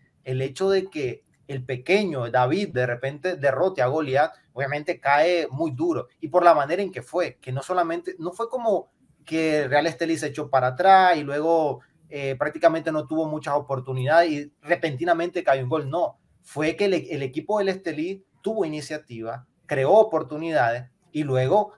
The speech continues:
termina ganando el partido justamente. Es decir, es que no hay como decir, "El Estelí ganó de manera injusta porque no hizo nada". No, fue todo lo contrario. Estelí salió a buscar el triunfo, que es lo que hace diferente otros triunfos que han,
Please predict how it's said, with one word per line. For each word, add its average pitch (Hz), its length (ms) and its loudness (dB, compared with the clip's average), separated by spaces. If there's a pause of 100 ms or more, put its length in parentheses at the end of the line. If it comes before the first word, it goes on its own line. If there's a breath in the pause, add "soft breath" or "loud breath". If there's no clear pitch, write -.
termina 139 380 0
ganando 147 340 0
el 185 100 -6
partido 165 560 -2 (100)
justamente. 175 760 -6
Es 123 60 -4
decir, 135 200 -8
es 135 100 -10
que 202 120 -4
no 214 200 4
hay 220 120 8
como 202 240 -2
decir, 165 340 -4 (300 soft breath)
"El 175 140 0
Estelí 185 320 0
ganó 247 340 2
de 254 80 0
manera 226 260 4
injusta 226 380 0
porque 175 240 -2
no 170 60 -2
hizo 175 160 -4
nada". 151 180 4
No, 180 240 2
fue 147 240 -6
todo 208 160 2
lo 143 140 0
contrario. 131 440 2
Estelí 131 520 -6 (180)
salió 135 340 2
a 202 40 6
buscar 156 260 4
el 135 100 -2
triunfo, 131 300 -4
que 143 80 -8
es 147 60 -4
lo 190 120 0
que 180 80 4
hace 180 220 4
diferente 156 720 -4 (160 soft breath)
otros 151 340 -4
triunfos 165 320 -4
que 135 60 -2
han, 151 200 -2